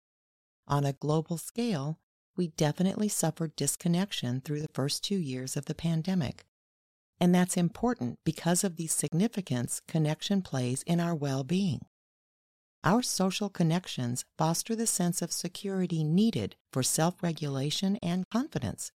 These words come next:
strengthening our ability to withstand whatever challenges and setbacks we encounter. Positive relationships foster happiness, love, and confidence in the face of obstacles,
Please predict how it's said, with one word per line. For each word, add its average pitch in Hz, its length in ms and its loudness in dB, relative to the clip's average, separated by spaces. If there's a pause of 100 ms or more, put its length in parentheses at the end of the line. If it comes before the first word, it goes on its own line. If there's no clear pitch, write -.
(360)
strengthening 202 640 2
our 202 160 2
ability 147 480 0
to - 180 -4
withstand 151 680 -2
whatever 143 540 0
challenges 131 680 -2
and 160 160 0
setbacks 127 640 -2
we 151 140 -4
encounter. 165 640 -4 (1120)
Positive 175 520 2
relationships 175 920 -2
foster 139 380 0
happiness, 202 720 -2 (160)
love, 139 440 0
and 170 320 2
confidence 147 680 0
in 185 140 6
the 180 200 2
face 175 300 0
of 180 180 -2
obstacles, 156 840 -4